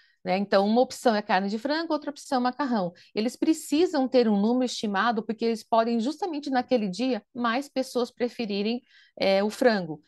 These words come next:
Ele não vai poder falar assim, a comissária não vai poder virar e falar assim, "Olha, agora acabou, você só pode escolher macarrão." Então, eles têm que ter um número a mais,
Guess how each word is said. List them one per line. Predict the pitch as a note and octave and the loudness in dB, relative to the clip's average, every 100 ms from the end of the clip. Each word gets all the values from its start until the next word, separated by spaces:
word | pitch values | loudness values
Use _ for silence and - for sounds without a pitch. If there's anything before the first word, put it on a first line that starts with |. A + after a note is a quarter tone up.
| - | -4
Ele | G#3+ | -2
não | A#3 | -2
vai | E4 C4+ | 0 0
poder | B3+ A3 G#3+ | 0 -2 -2
falar | A#3 G#3+ | -2 -4
assim, | A3 A#3 | -4 -6
a | G#3 | -4
comissária | - G3+ G3+ G3+ A3 | -4 -4 -2 0 0
não | C#4 | 2
vai | C4 | 0
poder | B3+ G#3 | 0 -2
virar | G#3 G#3+ | -2 -2
e | |
falar | A3+ | -4
assim, | A3 - | -6 0
"Olha, | B3+ A3 | 2 2
agora | G#3+ G#3+ B3 | 0 0 0
acabou, | B3+ A#3 G#3+ A#3 | 0 -2 -2 -4
você | - | -6
só | A#3 | -8
pode | - G#3+ | -6 -6
escolher | - A#3+ G#3+ | -2 2 4
macarrão." | G3 G#3+ A#3+ A#3 G3 E3+ - - - - | 2 2 4 4 2 0 -8 -20 -10 -6
Então, | A3 C4 | 2 2
eles | C#4 | 2
têm | D4+ E4 | -2 0
que | F4+ | 0
ter | C4+ | 2
um | A#3 | 2
número | G#3+ G3 G3 | 4 2 0
a | |
mais, | B3 A#3 G#3+ A3 A3 - | 0 0 0 -2 -6 -14